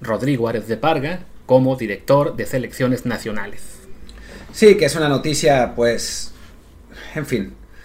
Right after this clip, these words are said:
Speaker 2: no es una noticia, no es la noticia que esperábamos, ¿no? Es, es, eh, por, por decirlo de, de alguna manera, sí es, sí es un poco un bajón. Eh, recordemos que Ares de Parga fue, eh, presidente del Patronato de Pumas desde, eh, dos mil dieciséis hasta dos mil veinte,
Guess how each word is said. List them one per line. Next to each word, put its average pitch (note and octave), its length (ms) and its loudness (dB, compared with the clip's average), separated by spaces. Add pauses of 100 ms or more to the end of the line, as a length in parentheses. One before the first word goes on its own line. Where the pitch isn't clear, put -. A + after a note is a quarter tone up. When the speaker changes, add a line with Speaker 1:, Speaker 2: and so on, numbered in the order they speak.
(460)
Speaker 2:
no F#3 120 6
es G3+ 120 6
una D#3+ 160 4
noticia, C#3 360 2
no D#3 60 4
es C#3 80 4
la C#3+ 60 2
noticia B2+ 300 2
que G2+ 40 -6
esperábamos, G2 580 -4
¿no? B2 300 -4 (300)
Es, G2 240 -8
es, G2 160 -10
eh, A#2+ 120 -6
por, A#2+ 220 -2
por C3+ 140 4
decirlo C3 340 2
de, A2 420 2
de A2+ 120 -2
alguna B2 240 0
manera, B2+ 360 2
sí B2 200 0
es, A#2 80 -2
sí - 260 -4
es A#2+ 100 -2
un B2+ 100 0
poco B2 180 0
un A#2+ 60 0
bajón. C#3 400 2 (260)
Eh, F#2+ 140 -4
recordemos A#2+ 440 -2
que - 80 -2
Ares A#2+ 140 0
de A#2+ 80 0
Parga C3 600 0
fue, A2 480 -4
eh, F2 60 -10
presidente G2+ 460 -6
del C#2+ 60 -8
Patronato G#2+ 360 -4
de F#2+ 60 -6
Pumas A2+ 480 -2 (340)
desde, A2 800 -2
eh, F#2+ 40 -4
dos G2 200 -6
mil A2+ 220 -2
dieciséis A2+ 560 -4
hasta G2+ 160 -8
dos G2 160 -4
mil A#2+ 160 -2
veinte, B2+ 480 0